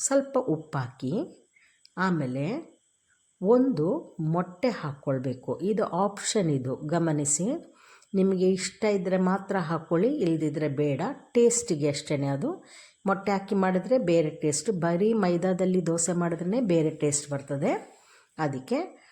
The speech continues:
ಆಮೇಲೆ ಇದೊಂದು ಸ್ವಲ್ಪ ಒಂಥರ, ಮ್, ರಫ್ ಆಗೂ ಸಿಗುತ್ತೆ, ಒಂದು ತಿನ್-, ದೋಸೆ ಒಂದು ತಿಕ್ಕಾಗಿ ಸಿಗುತ್ತೆ. ಮ್, ಆಮೇಲೆ ಅದಕ್ಕೆ ನೀರು ಹಾಕ್ಬಿಟ್ಟು ಕಲಿಸ್ಕೊಳ್ಬೇಕು. ಕೈಯಲ್ಲಿ ಚೆನ್ನಾಗಿ ಕಲಿಸ್ಕೊಳ್ಳಿ,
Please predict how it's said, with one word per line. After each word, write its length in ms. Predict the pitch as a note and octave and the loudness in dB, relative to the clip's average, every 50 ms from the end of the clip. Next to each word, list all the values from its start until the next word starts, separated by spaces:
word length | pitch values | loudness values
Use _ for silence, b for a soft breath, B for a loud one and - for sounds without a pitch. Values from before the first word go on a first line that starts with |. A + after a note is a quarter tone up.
| B B | B B
ಆಮೇಲೆ 300 | - G#3+ A3 A3 G#3+ G#3+ | -4 0 2 2 4 4
ಇದೊಂದು 560 | G#3 F3+ G3+ G3 G3 G3+ F#3 F#3+ F#3+ F#3 F3+ F3 | 4 2 2 2 2 2 2 2 2 0 0 -2
ಸ್ವಲ್ಪ 300 | - - G3 F#3 F#3+ F#3+ | -2 -4 -4 -4 -2 0
ಒಂಥರ, 360 | F3+ F3 F3 F3 F3 F3+ F3 F3 E3+ E3 - - - | 0 0 0 0 -2 -2 -2 -2 -2 -2 -4 -8 -6
ಮ್, 280 | F3 E3+ E3 E3 E3 | -4 -4 -2 -2 -2
ರಫ್ 360 | D#3+ D#3 F#3+ F#3 - - - G3 | 0 -2 -2 -4 -6 -6 -2 -2
ಆಗೂ 220 | F#3+ F#3 F#3+ G#3 | 0 2 2 2
ಸಿಗುತ್ತೆ, 500 | G3 - - D#3 E3 D#3+ - E3 D#3 D3+ D3 D#3 | 2 2 0 0 -2 0 0 0 0 0 -2 -4
ಒಂದು 120 | D3+ D3+ | -6 -6
ತಿನ್-, 480 | - - F3+ E3 E3+ E3+ E3 E3 D#3+ D#3+ B B B B B B D#3 D3+ | -4 -2 0 0 0 0 -2 -2 -4 -8 B B B B B B 0 4
ದೋಸೆ 340 | F3+ F#3 F3+ - - F#3 | 4 4 4 4 4 4
ಒಂದು 280 | F3 E3+ E3+ D#3+ D#3+ D#3+ | 2 2 2 2 0 0
ತಿಕ್ಕಾಗಿ 580 | D#3+ - - F3+ - - - F3 E3 - - - | 0 -2 -8 -12 -8 -4 -2 -2 0 0 0 0
ಸಿಗುತ್ತೆ. 680 | D#3+ C#3+ D3 F3+ - - G3 C4 F4 - - - b b b b b b b b _ - | 0 0 -4 -4 -4 -2 -2 -2 -4 -4 -10 -20 b b b b b b b b _ -12
ಮ್, 260 | G3 F3+ E3+ E3 D3+ C#3 - - _ _ _ _ _ _ _ - | -10 -8 -6 -6 -6 -8 -10 -16 _ _ _ _ _ _ _ -4
ಆಮೇಲೆ 360 | - A3 A3+ A3 F#3 D3+ D3+ | -2 0 0 0 0 0 0
ಅದಕ್ಕೆ 320 | D#3+ C#3+ C#3+ C#3+ - - D#4 | -2 -2 -4 -4 -4 -2 0
ನೀರು 420 | D4 G#3+ F#3 G#3+ A#3+ C4 B3+ G3+ | 2 2 4 4 4 2 2 0
ಹಾಕ್ಬಿಟ್ಟು 920 | D3+ - D#3+ D3 C#3+ - - C#3 C3 - - G#3+ C#4+ G4+ A4 - - - - | -2 -4 -4 -4 -4 -6 -10 -12 -12 -10 -6 -4 -4 -4 -4 -8 -14 -14 -6
ಕಲಿಸ್ಕೊಳ್ಬೇಕು. 800 | - C#3+ C#3 C#3 - - - - C#3+ C#3 C3+ C#3 A#2+ - - A#3 | -4 -4 -2 -2 -4 -4 -4 -4 -4 -4 -4 -6 -4 -2 -2 -2
ಕೈಯಲ್ಲಿ 480 | A#3 - E3 D#3 D3+ D3+ D3+ D3+ D3+ D#3 | 0 0 0 0 0 0 0 -2 -2 -4
ಚೆನ್ನಾಗಿ 520 | D3+ - - D3+ D3+ D3+ D3 D3+ D3+ - | -6 -6 -6 -4 -4 -4 -4 -6 -6 -6
ಕಲಿಸ್ಕೊಳ್ಳಿ, 580 | - D3 D3 C#3+ - - - - D3 D3 F#3+ | -6 -4 -4 -2 -2 -4 -4 -4 -2 -2 0